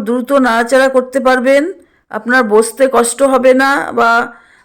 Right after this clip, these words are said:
বসার থেকে উঠে দাঁড়াতে কষ্ট হবে না, হাঁটতে চলতে পারবেন ভালো,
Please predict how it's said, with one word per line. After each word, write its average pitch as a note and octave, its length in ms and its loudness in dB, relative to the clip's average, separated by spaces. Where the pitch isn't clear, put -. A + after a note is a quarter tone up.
বসার A3 320 0
থেকে C#4 240 -4
উঠে C4 260 2
দাঁড়াতে B3+ 440 0
কষ্ট A#3 280 -2
হবে A#3+ 300 2
না, B3+ 160 0
হাঁটতে B3+ 320 -6
চলতে C4+ 320 0
পারবেন C4 420 0
ভালো, C4 600 0